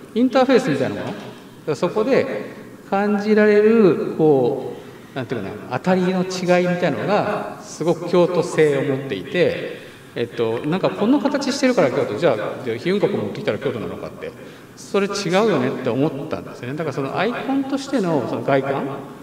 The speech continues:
が、もうアウトラインがないじゃないですか、都市ってつながってるから。なので、えっと、まあ、その屋根型を作れとかさ、そういう話になるけど、でも、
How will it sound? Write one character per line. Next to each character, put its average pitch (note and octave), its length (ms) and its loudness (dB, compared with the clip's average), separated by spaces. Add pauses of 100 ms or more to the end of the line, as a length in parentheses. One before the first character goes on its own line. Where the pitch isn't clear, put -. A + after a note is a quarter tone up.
(500)
が、 C#3 420 4
も E3 160 0
う - 60 -2
ア F#3 60 4
ウ G#3 60 0
ト - 80 6
ラ F3+ 100 6
イ - 20 4
ン F3+ 40 4
が - 100 2
な D#3+ 120 4
い F#3+ 60 4
じ E3 60 2
ゃ - 20 2
な - 40 0
い - 40 -2
で - 60 -4
す - 40 -6
か、 - 60 -6
都 C3+ 120 0
市 C3+ 120 -6
っ - 40 -6
て - 100 -10
つ - 120 -10
な B2 80 -2
が A#2 80 -2
っ G#2 100 -6
て A#2+ 60 -6
る G2+ 80 -6
か E2 100 -10
ら。 E2+ 60 -10 (600)
な G#3+ 120 2
の F3 160 0
で、 C3+ 600 4
え - 40 -10
っ - 20 -8
と、 B2 320 0
ま A2+ 600 -2
あ、 - 220 -20
そ - 140 -4
の C3 400 0
屋 D3 120 6
根 D3+ 120 6
型 C#3+ 280 6
を B2+ 100 4
作 C3+ 180 0
れ B2+ 80 2
と - 120 -4
か - 120 -6
さ、 - 180 -10 (160)
そ D#3+ 80 0
う - 20 4
い D3+ 60 2
う - 20 -2
話 D3+ 180 0
に B2 420 -6
な E3+ 140 4
る F3 80 2
け A2 120 -2
ど、 C3 200 4 (500)
で A3+ 60 -4
も、 F#3 140 -2